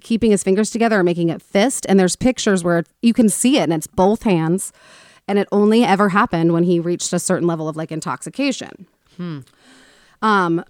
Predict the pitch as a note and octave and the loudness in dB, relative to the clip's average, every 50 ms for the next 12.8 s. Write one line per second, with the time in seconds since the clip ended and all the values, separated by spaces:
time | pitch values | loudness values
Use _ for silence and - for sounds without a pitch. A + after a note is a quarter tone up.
0 | - - - - - - - - - - - - - _ - _ - - G#3 G#3 | -20 -20 -20 -20 -20 -20 -20 -20 -20 -20 -20 -20 -20 _ -20 _ -10 -6 -2 0
1 | G3+ G3 G3 F#3 - - F#3+ F3+ F3 E3+ - - F#3 E3+ F#3 F3+ F3 - - F#3 | 0 0 0 -2 -4 -4 -4 -2 -4 -4 -2 -4 -2 -2 -2 -2 -4 -2 -2 -2
2 | F3+ - F3 D#3+ E3+ - E3 D#3 - - D#3+ - E3+ E3 D#3+ E3 D#3+ D#3+ - - | -2 -2 -4 -6 -6 -6 -8 -8 -8 -10 -10 -10 -8 -8 -6 -6 -6 -6 -6 -8
3 | - - - - G#3 F3+ E3+ D#3+ D#3+ - - F3 D#3+ - - E3 E3 D#3 D#3 D#3 | -10 -10 -12 -10 -12 -10 -10 -12 -12 -10 -8 -8 -8 -6 -6 -6 -4 -4 -6 -8
4 | - _ - - F#3 F3 D#3 B2+ G#2 - - - _ - - - F#3 F#3 E3+ E3 | -10 _ -12 -10 -8 -8 -8 -8 -10 -12 -18 -20 _ -20 -20 -14 -10 -6 -6 -4
5 | D3+ C#3 C#3+ C#3+ D3 D#3 E3 - F3+ F3 C#3+ - B2+ G2 D2+ - - - - G#3+ | -4 -6 -8 -10 -12 -12 -10 -6 -6 -6 -6 -6 -8 -10 -10 -12 -12 -6 -2 -2
6 | G#3+ A3 G#3+ - - E4+ F4 F#4 F#4 - - - - - G3+ F#3+ F#3 G3+ G3 G3 | -2 -2 -2 -2 -2 0 0 0 -2 -4 -10 -10 -6 -4 -4 -2 -2 0 0 0
7 | F#3+ - F#3+ F3 F3 F3 - - - F#3 F3+ E3 E3+ F3 F3 F3 F3 F3+ - _ | -2 -2 -4 -4 -6 -6 -8 -8 -6 -6 -4 -2 -2 -2 -2 -2 -4 -6 -8 _
8 | - G3 F#3 F3+ E3+ E3 D3+ D#3 C#3+ D3+ E3+ - - - - E3+ F3+ E3+ D#3+ F3 | -6 -4 -2 -2 -2 -4 -4 -6 -8 -8 -10 -10 -12 -12 -8 -6 -6 -6 -6 -8
9 | F3 D#3+ F3+ C#3+ - E3+ D#3 - E3+ D#3+ E3 E3+ - E3 D#3+ D3 E3+ D#3+ D3+ D3+ | -8 -6 -6 -4 -4 -4 -6 -4 -4 -4 -4 -4 -4 -8 -8 -8 -8 -10 -10 -10
10 | - - C#3 C#3+ E3+ G#3+ - - A3+ A3 - C#4 C4 C4 B3+ C4 A#3+ C4+ C4 C4+ | -10 -10 -10 -10 -8 -8 -6 -8 -8 -6 -2 -2 0 0 0 0 0 -2 -2 -2
11 | B3 - B3+ B3 B3 A#3+ - - G3+ F3+ E3+ E3 D#3+ D#3+ E3 - - - - - | -4 -4 -4 -4 -4 -4 -2 -2 0 0 0 -2 -2 -6 -8 -10 -14 -14 -12 -6
12 | - F#3 E3+ D#3 G3+ F3+ C#3+ F3 F3+ E3 E3+ F3 C3+ C3 - - | -4 -2 -2 -2 -4 -4 -2 -2 -2 -2 -2 -4 -6 -6 -12 -18